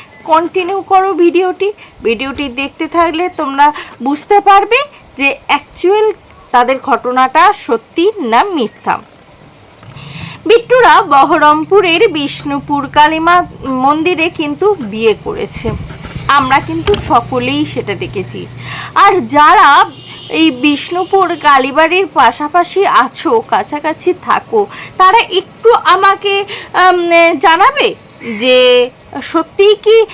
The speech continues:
আহ, মন্দিরের ভেতর বিয়ে করা যায় কি যায় না। কারণ আমি যেটুকু জেনেছি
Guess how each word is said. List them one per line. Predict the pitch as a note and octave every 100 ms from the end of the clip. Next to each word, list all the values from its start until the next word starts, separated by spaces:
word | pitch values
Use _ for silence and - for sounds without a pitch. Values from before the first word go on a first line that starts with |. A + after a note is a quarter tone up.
| - -
আহ, | F#4 F#4
মন্দিরের | F4+ F#4 F4+ F4 F#4+
ভেতর | D#4+ F4+ F#4 E4+
বিয়ে | C#4 E4 F4+
করা | F#4 F4+ F#4
যায় | E4 F4 F4+
কি | F4 F4
যায় | F#4 E4+ E4+
না। | F4 G4 - - - -
কারণ | C#4 E4 C4+ A#3 - - - - - - - - -
আমি | - A3+ A#4
যেটুকু | G#4+ A4 A4 A#4
জেনেছি | E4+ D#4+ C#4+ C#4 - D#4